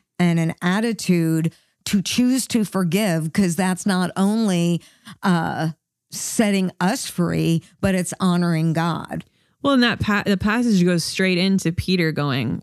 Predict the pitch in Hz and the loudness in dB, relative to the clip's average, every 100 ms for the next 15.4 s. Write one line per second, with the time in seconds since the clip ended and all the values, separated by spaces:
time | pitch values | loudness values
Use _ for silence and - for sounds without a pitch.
0 | - 175 220 214 175 208 190 165 160 151 | -4 -2 0 0 0 0 0 0 0 -2
1 | 123 139 170 190 202 165 - _ _ _ | -4 -2 -2 0 -2 -4 -12 _ _ _
2 | - 185 175 156 - 220 165 165 - - | 0 2 2 -2 -2 0 0 -2 -4 -2
3 | 160 147 160 175 220 - 180 151 156 165 | 0 2 0 -4 -6 0 0 0 -4 0
4 | 170 170 156 165 202 208 175 - - 190 | 2 2 0 0 0 0 -4 -4 -4 0
5 | 175 170 165 160 165 175 202 185 - 190 | 0 0 -2 -2 -2 2 2 2 0 0
6 | 180 214 202 180 165 196 240 131 65 - | 0 0 0 0 0 0 0 -2 -4 2
7 | 185 196 196 - 185 180 170 151 180 - | 2 4 4 2 0 -2 -2 -2 -4 -10
8 | _ - 202 180 - 190 175 165 208 160 | _ 0 0 0 -2 -2 0 0 0 -2
9 | - 190 180 190 202 233 190 202 - 233 | -2 0 6 6 6 2 0 -2 0 0
10 | 196 185 156 202 208 147 104 - 175 170 | 2 0 2 2 2 0 -4 -4 -2 0
11 | 156 185 196 - - 185 170 202 226 233 | 0 0 0 0 0 0 0 0 -2 0
12 | 214 190 175 - - 180 190 185 170 147 | 0 0 -2 -8 -8 0 2 4 2 2
13 | 180 277 226 185 156 156 156 170 160 170 | 0 0 0 0 2 0 0 -2 -2 -2
14 | - - 165 156 - 165 - 196 - 165 | -6 -4 -2 -2 -4 -4 0 0 0 -2
15 | 160 - - | -2 -4 -10